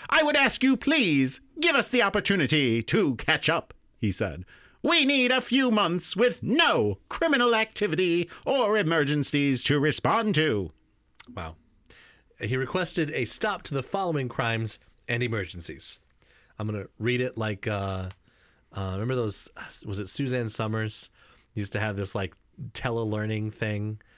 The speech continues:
Speaker 2: Uh, you can become a chiropractor and blah, blah, blah, and practice
Speaker 1: Mm,
Speaker 2: law.
Speaker 1: mm-hmm.
Speaker 2: Driving under the influence of alcohol or drugs, domestic and sexual assaults, thefts and workplace embezzlement, drug sales, beating and crashing vehicles, child abuse, bringing other people's urine to court, or drug testing. <laughs>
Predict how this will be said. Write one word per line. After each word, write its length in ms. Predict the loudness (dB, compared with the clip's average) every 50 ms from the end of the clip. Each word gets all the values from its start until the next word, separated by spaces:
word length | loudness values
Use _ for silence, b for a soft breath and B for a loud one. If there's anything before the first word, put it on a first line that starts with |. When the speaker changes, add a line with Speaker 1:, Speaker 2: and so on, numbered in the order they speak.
| B B B B B B B
Speaker 2:
Uh, 60 | -6 -6
you 120 | -4 -4
can 80 | -4 -4
become 220 | -6 -6 -6 -6
a 40 | -6
chiropractor 640 | -6 -6 -6 -6 -6 -8 -10 -12 -12 -14 -14 -12 -12
and 120 | -12 -10 -10
blah, 80 | -8
blah, 100 | -8 -6
blah, 240 | -6 -6 -8 -8 -10
and 120 | -12 -16 -12
practice 320 | -6 -2 0 0 0 -2
Speaker 1:
Mm, 20 | -4
Speaker 2:
law. 120 | -6 -6
Speaker 1:
mm-hmm. 180 | -4 -4 -4 -6 -8 _ _ _ _ _ _ _ _ _ _ _ B B B B B B B B B B B B B B B
Speaker 2:
Driving 280 | -2 -2 0 0 0 0
under 140 | -2 0
the 100 | 0 -2 -2
influence 360 | -2 -2 -4 -4 -4 -6 -4
of 80 | -4 -4
alcohol 540 | -4 -2 -2 -2 -2 -2 -2 -2 -4 -4 -4
or 80 | -6
drugs, 340 | -4 -2 -4 -4 -4 -6 -6
domestic 360 | -4 -4 -4 -2 -2 -2 -4
and 80 | -4 -4
sexual 320 | -4 -4 -4 -4 -4 -4
assaults, 340 | -4 -2 -4 -4 -6 -6 -6
thefts 240 | -6 -6 -6 -4 -4
and 80 | -4 -4
workplace 360 | -4 -4 -6 -6 -6 -6 -6
embezzlement, 460 | -4 -4 -4 -4 -6 -8 -12 -12 -8
drug 140 | -8 -8 -8 -6
sales, 300 | -8 -8 -8 -10 -12 -8
beating 240 | -6 -6 -4 -4
and 80 | -6 -6
crashing 280 | -6 -6 -6 -6 -6 -4
vehicles, 340 | -4 -6 -6 -8 -12 -10
child 200 | -8 -6 -6 -6
abuse, 200 | -6 -8 -10 -10
bringing 220 | -8 -8 -6 -4 -4
other 120 | -4 -4 -6
people's 260 | -6 -8 -8 -8 -8
urine 220 | -6 -6 -6 -6 -8
to 60 | -8
court, 240 | -8 -8 -8 -8 -8
or 100 | -8 -10 -8
drug 180 | -8 -8 -8
testing. 320 | -8 -10 -12 -14 -14 -14 -16 B B B B B B B B B B B B B B B -20 -18 -10 -6
<laughs> 120 | -6 -6